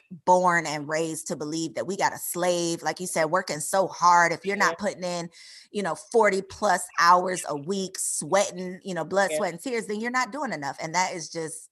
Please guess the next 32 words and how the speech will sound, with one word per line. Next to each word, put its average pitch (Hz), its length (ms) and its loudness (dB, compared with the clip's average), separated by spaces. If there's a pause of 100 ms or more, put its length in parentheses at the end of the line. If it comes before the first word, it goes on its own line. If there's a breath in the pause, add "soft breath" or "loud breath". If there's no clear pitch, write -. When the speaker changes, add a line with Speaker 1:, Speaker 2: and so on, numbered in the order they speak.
(100)
Speaker 1:
not 147 260 -2 (100)
the - 80 -16
case 135 380 -10
at 123 220 -6
all. 117 340 -6 (400 loud breath)
Um, 156 400 4
so 214 140 0
your 233 240 4
industry 262 440 0
specifically, 180 840 -6 (420 soft breath)
trucking 226 400 4
is 175 280 -2
definitely, 208 800 2
like, 170 200 4
male 170 420 2
dominated. 143 720 -2 (240)
Did 285 240 2
that 311 260 8
ever 226 280 4 (120)
intimidate 214 680 -4
you? 220 400 -4
And 165 220 -8
did 196 200 0
you 220 160 -6
ever 185 280 2
doubt 165 480 4
that 160 120 -4
you 160 140 -10
could 180 320 -6
be 160 120 -6
successful 156 600 -6
because 165 800 2